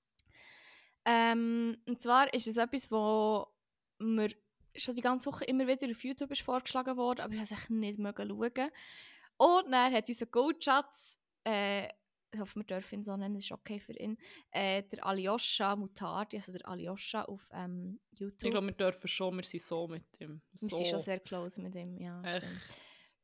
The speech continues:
Speaker 2: best friends.
Speaker 1: Voll. Ich, ich wünschte, man, ich wäre so gerne mit dem
Speaker 2: Oh mein
Speaker 1: befreundet.
Speaker 2: Gott,
Speaker 1: Ich finde das so
Speaker 2: Nico.
Speaker 1: cool.
Speaker 2: <laughs>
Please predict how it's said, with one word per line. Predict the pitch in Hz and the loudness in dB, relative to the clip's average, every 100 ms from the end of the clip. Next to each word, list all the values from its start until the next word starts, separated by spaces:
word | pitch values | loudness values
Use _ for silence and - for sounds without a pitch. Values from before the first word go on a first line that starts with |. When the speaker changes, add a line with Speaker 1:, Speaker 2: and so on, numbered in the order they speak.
| _ | _
Speaker 2:
best | - 175 - - | -8 -8 -8 -12
friends. | - 151 143 131 - - - | -10 -10 -10 -12 -10 -10 -10
Speaker 1:
Voll. | - 196 - | -6 -6 -2
Ich, | 185 - | -4 -2
ich | 233 | -4
wünschte, | 196 214 202 - | -2 -4 -2 -4
man, | 208 208 | -4 -4
ich | |
wäre | 202 | -4
so | 190 202 | -6 -6
gerne | 190 202 | -6 -6
mit | 202 | -8
dem | - 202 | -8 -4
Speaker 2:
Oh | 185 185 | -2 -2
mein | 160 160 | -2 -2
Speaker 1:
befreundet. | |
Speaker 2:
Gott, | 165 151 | -2 -4
Speaker 1:
Ich | |
finde | - 208 226 | -6 -6 -2
das | - | -2
so | - | -4
Speaker 2:
Nico. | - - | -6 -10
Speaker 1:
cool. | 233 240 254 262 | -8 -6 -4 -4
Speaker 2:
<laughs> | 302 320 240 | -4 0 0